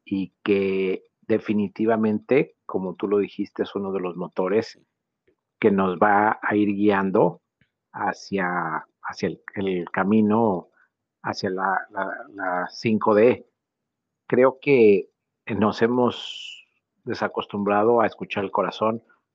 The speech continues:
o más bien es que estamos viviendo en una,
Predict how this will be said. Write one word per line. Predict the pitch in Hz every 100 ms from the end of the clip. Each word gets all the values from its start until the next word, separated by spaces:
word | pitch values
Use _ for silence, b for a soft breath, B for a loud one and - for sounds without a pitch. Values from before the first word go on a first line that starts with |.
| _ _ _
o | 120 113
más | 117 127
bien | 117 131 117 - -
es | 127 120
que | - 135 135 147 - _ _ _ _ _ _ -
estamos | 107 - 120 131
viviendo | 139 135 127 113 135 -
en | 123 104
una, | 107 110 113 110 107 104 98 90